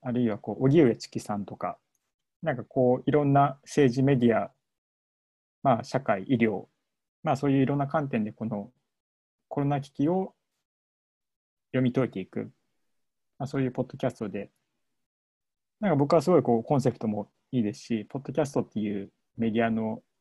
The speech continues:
回転の速さ、収録してから出すまですごいスピーディーにできるっていうことの強みも出てますし、あとまあ尺が長い、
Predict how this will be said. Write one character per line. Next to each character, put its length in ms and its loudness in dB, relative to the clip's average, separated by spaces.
回 160 0
転 100 0
の 80 2
速 180 0
さ、 220 -12
収 220 -2
録 220 -4
し 20 -10
て 100 2
か 100 0
ら 60 0
出 120 0
す 100 -8
ま 140 -2
で 180 -8
す 100 -12
ご 80 -2
い 60 -4
ス 100 -20
ピ 100 0
ー 60 0
デ 100 -4
ィ 0 -
ー 40 -6
に 60 -6
で 100 -8
き 100 -4
る 160 -4
っ 60 -20
て 80 -10
い 40 -8
う 60 -12
こ 140 -20
と 280 -8
の 300 -4
強 200 2
み 160 6
も 180 -2
出 140 -4
て 100 -6
ま 140 -6
す 80 -20
し、 400 -4
あ 80 -4
と 80 -2
ま 80 4
あ 20 -2
尺 240 0
が 100 4
長 240 2
い、 160 -4